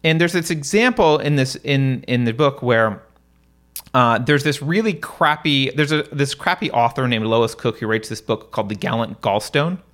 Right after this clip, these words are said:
um, <laughs> which, here, wait, I can, let me find a quote.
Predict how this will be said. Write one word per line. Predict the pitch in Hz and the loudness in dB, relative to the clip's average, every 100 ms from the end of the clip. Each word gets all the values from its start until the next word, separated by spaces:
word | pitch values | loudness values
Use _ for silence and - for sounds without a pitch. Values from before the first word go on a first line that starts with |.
| _ _ - - _ - | _ _ -20 -20 _ -2
um, | 120 113 110 113 - 160 135 - | 2 2 2 -2 -6 -6 -6 -10
<laughs> | _ 151 | _ 2
which, | 143 131 - - _ _ _ _ | 2 2 -6 -8 _ _ _ _
here, | - | -4
wait, | 113 98 | -2 -2
I | - | -6
can, | 107 95 - | -8 -10 -10
let | 113 | -8
me | 98 | -6
find | 104 95 | -8 -10
a | - | -12
quote. | - - | -12 -12